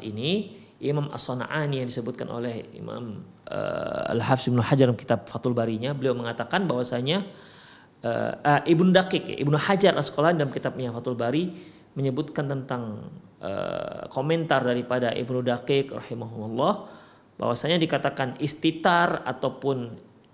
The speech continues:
eh, yatanazzah ataupun yastabri'u artinya yaitu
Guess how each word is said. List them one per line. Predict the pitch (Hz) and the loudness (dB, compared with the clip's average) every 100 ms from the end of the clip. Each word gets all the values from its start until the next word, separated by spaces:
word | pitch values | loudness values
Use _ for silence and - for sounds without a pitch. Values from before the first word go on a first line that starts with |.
| _ | _
eh, | 131 131 139 | -2 0 2
yatanazzah | 139 139 170 143 160 170 151 | 4 6 6 6 6 6 6
ataupun | 127 - - 143 135 | 2 -2 0 0 2
yastabri'u | 131 - 180 165 151 160 165 180 | 0 2 4 4 6 6 6 4
artinya | 123 120 135 147 | 2 0 0 2
yaitu | 135 123 120 143 190 | 4 2 2 4 2